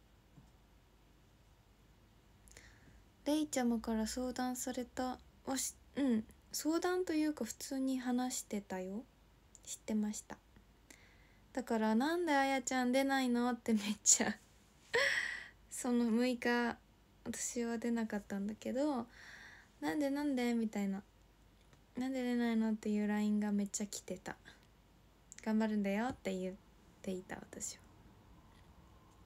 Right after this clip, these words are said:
うん。で、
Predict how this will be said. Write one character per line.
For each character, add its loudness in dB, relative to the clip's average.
う 2
ん。 -2
で、 0